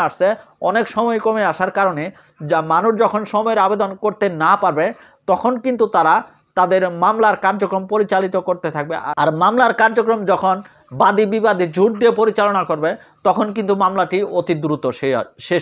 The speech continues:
হয়ে আসবে। আরেকটি কার্যক্রম গ্রহণ করেছে, ইতিপূর্বে কিন্তু প্রত্যক্ষ সাক্ষ্য আদালতে উপস্থিত হয়ে সাক্ষী দিত, এখন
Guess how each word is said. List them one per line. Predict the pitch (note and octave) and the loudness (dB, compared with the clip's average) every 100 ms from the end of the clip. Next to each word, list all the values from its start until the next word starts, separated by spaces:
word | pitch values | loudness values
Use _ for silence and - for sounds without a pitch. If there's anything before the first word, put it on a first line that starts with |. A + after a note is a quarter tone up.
| C3+ | 0
হয়ে | A2+ | -2
আসবে। | G#2 F#2+ - - - _ | -4 -8 -14 -20 -20 _
আরেকটি | F#3 A#3 A#3 A#3 | 2 2 0 -2
কার্যক্রম | B3 A#3 A#3 B3 F#3+ | 0 0 0 -2 0
গ্রহণ | F#3+ A3+ | 0 0
করেছে, | A#3 G#3 F3 G3+ A#3 | -2 0 -2 -4 -4
ইতিপূর্বে | A#3+ B3 C4 A#3+ G3+ | -6 0 0 0 -2
কিন্তু | F3 E3+ A#3 B3 - _ - | -2 2 0 0 -12 _ -2
প্রত্যক্ষ | A3+ - C#4+ C#4 A#3 G3 | -2 0 -2 0 -2 -2
সাক্ষ্য | F3+ G3 | -2 0
আদালতে | G3 G#3 G#3 G3 | 2 0 0 -2
উপস্থিত | F#3+ F#3 A3+ G#3 | -2 -6 -6 0
হয়ে | G#3 F#3 | -2 0
সাক্ষী | F3 - F#3 | -6 -4 -4
দিত, | F3+ C#3+ D3+ - - F3 | -2 0 -2 -6 -20 -4
এখন | B3 | -2